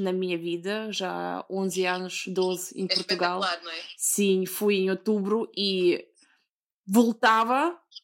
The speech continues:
Speaker 1: mal pôssemos sair do concelho.
Speaker 2: É
Speaker 1: Voltava.
Speaker 2: o Douro, o Alentejo, é
Speaker 1: Ah,
Speaker 2: lindo.
Speaker 1: tão bom. Portugal tão bonito.
Speaker 2: A Costa Algarvia.
Speaker 1: Tal como tu disseste,
Speaker 2: Ai.
Speaker 1: Portugal é uma inspiração.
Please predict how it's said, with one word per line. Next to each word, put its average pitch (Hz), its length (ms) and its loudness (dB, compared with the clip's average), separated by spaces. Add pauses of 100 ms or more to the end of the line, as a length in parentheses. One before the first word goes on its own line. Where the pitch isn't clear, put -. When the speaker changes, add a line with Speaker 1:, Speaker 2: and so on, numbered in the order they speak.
Speaker 1:
mal 240 460 6
pôssemos 240 460 2
sair 220 260 2
do 233 80 -2
concelho. 196 500 -4 (1200)
Speaker 2:
É 190 120 -14
Speaker 1:
Voltava. 175 400 2 (640)
Speaker 2:
o 175 100 -4
Douro, 196 380 2
o 190 40 0
Alentejo, 175 760 -6
é - 20 -20 (120)
Speaker 1:
Ah, 175 200 -2
Speaker 2:
lindo. 175 160 -14 (160)
Speaker 1:
tão 214 160 2
bom. 180 340 0 (300)
Portugal 196 400 0
tão 220 160 -2
bonito. 185 280 -2
Speaker 2:
A - 100 -2
Costa - 160 0
Algarvia. 175 840 -2 (880)
Speaker 1:
Tal 269 220 6
como 294 200 6
tu 294 120 4
disseste, 302 400 4
Speaker 2:
Ai. - 60 -8
Speaker 1:
Portugal 269 500 4
é 285 60 6
uma 285 180 8
inspiração. 285 840 4